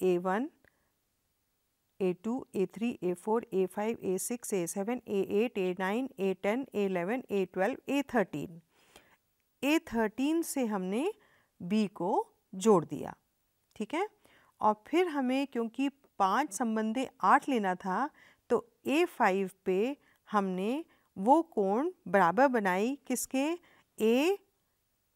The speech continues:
ए तेरह बी के बराबर कोण बनी ए, ए पाँच सी। और हम देखते हैं कि ए पाँच सी समांतर है ए तेरह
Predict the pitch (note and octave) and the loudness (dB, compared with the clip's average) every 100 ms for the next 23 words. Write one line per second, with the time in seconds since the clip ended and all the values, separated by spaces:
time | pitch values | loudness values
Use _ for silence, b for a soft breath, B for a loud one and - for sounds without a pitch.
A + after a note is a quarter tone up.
0 | _ _ - A3 A#3 A#3+ A3+ A3+ C#4+ G#4 | _ _ 4 4 6 4 4 4 4 0
1 | _ _ - F#3 G#3 C4+ B3+ G3+ F3+ D#3+ | _ _ -14 -2 4 4 4 4 4 2
2 | E3+ F#3 - F#3 F#3+ F3+ F#3+ C4 G4 b | 2 -2 0 -2 -2 -2 -2 -2 -2 b
3 | b b - G3+ A3 D4+ D4+ _ G3 F#3 | b b -4 2 4 2 -4 _ -2 -2
4 | - F3 F3+ D#4 - - _ - - C4 | 0 -2 0 0 -4 -12 _ -4 0 0
5 | D3 _ _ _ b b b - G3 G#3+ | -2 _ _ _ b b b -2 0 0
6 | F3+ G3 A3+ D#4+ D#4+ C#4 B3 B3 C4+ C#4 | 2 0 0 0 0 2 0 -2 -2 -4
7 | - A#3 D4 - A#3+ G3+ F#3+ - - G#3 | -2 0 0 -2 -2 -2 -2 -4 -4 -2
8 | F#3 A3+ E4+ _ b b b - G3 F#3 | -2 -2 -4 _ b b b -2 0 2
9 | F#3 G#3+ D4+ D#4 A#3+ A#3 C4+ C#4+ b _ | 2 2 4 4 2 2 2 -2 b _
10 | - C#4 D4+ - E3+ F3 B3 | 0 2 2 0 0 2 0